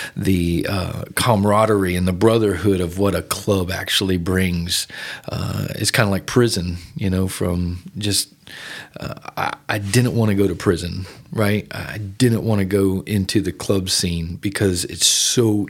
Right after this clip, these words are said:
easy to fall back into our old ways. Um, so being able to go in and,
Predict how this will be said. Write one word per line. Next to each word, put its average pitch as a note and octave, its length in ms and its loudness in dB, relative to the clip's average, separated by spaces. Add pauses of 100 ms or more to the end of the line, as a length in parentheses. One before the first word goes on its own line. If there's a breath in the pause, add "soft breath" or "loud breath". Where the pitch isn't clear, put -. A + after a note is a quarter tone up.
easy G2 420 0
to F#2 100 -6
fall F2+ 300 -4
back F2 340 -4
into F2 420 -2
our - 220 -8
old F2+ 240 -4
ways. F2+ 560 -6 (480 loud breath)
Um, F#2 320 0
so G2 440 2 (800 loud breath)
being C3+ 200 8
able B2 220 4
to A#2+ 160 4
go A#2+ 300 4
in B2 240 2
and, G2+ 220 2